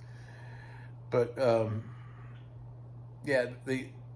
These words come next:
they had that woman, elderly woman. They arrested a woman in her, well into her forties that, uh, apparently was a member of the faculty. Um, and, uh,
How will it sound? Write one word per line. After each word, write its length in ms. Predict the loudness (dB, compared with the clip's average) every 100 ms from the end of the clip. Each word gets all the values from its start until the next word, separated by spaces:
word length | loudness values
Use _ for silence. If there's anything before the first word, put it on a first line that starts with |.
| -14 -4
they 120 | 2 4
had 220 | 4 4
that 240 | 2 2
woman, 340 | 2 2 2 2
elderly 400 | 0 2 2 2
woman. 380 | 2 2 2 2
They 240 | -2 -4
arrested 540 | -6 -4 -2 -2 0 0
a 60 |
woman 400 | 0 0 0 2
in 100 | 0
her, 220 | -2 -4 -6 -2
well 340 | 4 8 8 8
into 240 | 2 0
her 120 | -4
forties 680 | -6 -2 2 2 0 -6 -6
that, 220 | -4 -4 -6 -12 -14 -14 -14 -14 -10 0
uh, 260 | 2 2 0
apparently 640 | -2 2 2 2 0 -4
was 500 | -4 -2 -4 -6 -6
a 320 | -2 0 0 0
member 360 | -2 0 0
of 120 | -2 -4
the 60 | -2
faculty. 640 | 2 2 2 -4 -6 -10 -12 -12 -12 -6 -2 -2 -2 0
Um, 460 | 4 4 2 -4 -10 -14 -14 -16 -16 -14 -14 -6
and, 340 | -2 0 -2 -2
uh, 260 | -2 -2